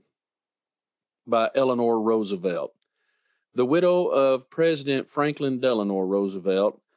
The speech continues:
as she began her career of helping others after leaving the White House. She was a strong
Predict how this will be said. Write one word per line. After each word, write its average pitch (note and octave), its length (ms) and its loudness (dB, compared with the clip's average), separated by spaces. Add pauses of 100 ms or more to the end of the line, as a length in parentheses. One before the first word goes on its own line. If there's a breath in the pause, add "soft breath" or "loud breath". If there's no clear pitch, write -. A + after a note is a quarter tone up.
(320)
as A#2 200 0
she F#3 500 0
began C#3+ 720 -2 (140)
her F3 420 0
career G2+ 720 0
of G2 320 -2 (100)
helping C3 400 -2
others F#2 560 -2 (500)
after G2 300 -2
leaving G2+ 300 0
the G#2 100 -4
White A#2+ 300 -2
House. F2 440 -6 (680 loud breath)
She F#3 280 0
was F3+ 300 2
a D#3 160 0
strong D3+ 1040 0